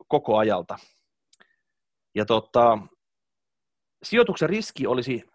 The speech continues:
vahvasti hajautettu globaalisti. Kurssiheilunta pitäisi hyväksyä, mutta uskoisin, että rahat olisivat paremmassa turvassa kuin koulun seinissä sammalta keräämässä. Jo tuo alkusijoitus merkitsisi jokaiselle asukkaalle tuhat viiden tuhatviisisadan euron rahasto-osuutta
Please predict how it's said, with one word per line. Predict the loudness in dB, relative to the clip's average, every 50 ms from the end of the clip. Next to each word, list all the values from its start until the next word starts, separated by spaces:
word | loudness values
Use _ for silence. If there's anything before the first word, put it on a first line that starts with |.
| _ _ _ _ _ _ _
vahvasti | 2 2 2 2 -2 -4 -4 -6 -10 -12 -12 _ _ _ _ _
hajautettu | 0 2 2 4 4 2 0 -4 -6 -6
globaalisti. | 0 0 2 2 2 0 0 -2 -6 -10 -14 -10
Kurssiheilunta | -6 -6 -6 -4 -4 -6 -4 -2 -2 -2 -2 -4
pitäisi | -6 -6 -4 -4 -4 -4 -4 -6
hyväksyä, | -4 0 0 0 0 0 -4 -4
mutta | -4 -4 -4 -6
uskoisin, | -6 -6 -6 -6 -6 -6
että | -2 -2 -2
rahat | 0 0 -2 -2 -4
olisivat | -4 -4 -4 -6 -2 0
paremmassa | 0 0 0 -2 -4 -8 -10
turvassa | -6 -6 -6 -4 -4 -4 -6 -6 -8
kuin | -8 -10 -8
koulun | 0 2 2 2 2 0 -4 -6
seinissä | -4 -2 -2 -2 -2 -4 -6 -10 -4 -4 -4 -4 -4
sammalta | -10 -2 2 2 2 2 0 -2 -4 -4 -6
keräämässä. | -6 -4 -2 -2 -2 -4 -6 -12 -12 -12 -14 -14 _ _ _ _ _ -20 _ -20 -20 _ _
Jo | -6 -2
tuo | 0 2 4 4
alkusijoitus | 4 2 0 -2 -6 -8 -4 -4 -4 -4 -6 -10 -6
merkitsisi | -4 -4 -4 -4 -8 -14 -14 -14 -8 -4
jokaiselle | -4 -2 -2 -2 -2 0 -2 0
asukkaalle | 0 -2 -2 -4 -6 -4 -4 -4 -4
tuhat | -4 -6 -6 -6 -6 -6
viiden | -6 -6 -4 -4 -6 -8 -8 -12 -18 _ _ _ _ _ _ _ _
tuhatviisisadan | -4 -2 0 0 0 -2 -2 -2 -2 -2 0 -2 -2 -2 -2 -4 -2
euron | -2 -2 -2 -4 -8 -10 -14 -20 -8 _
rahasto-osuutta | -2 0 0 0 -2 0 -2 -2 -2 -2 -8 -4 _ -4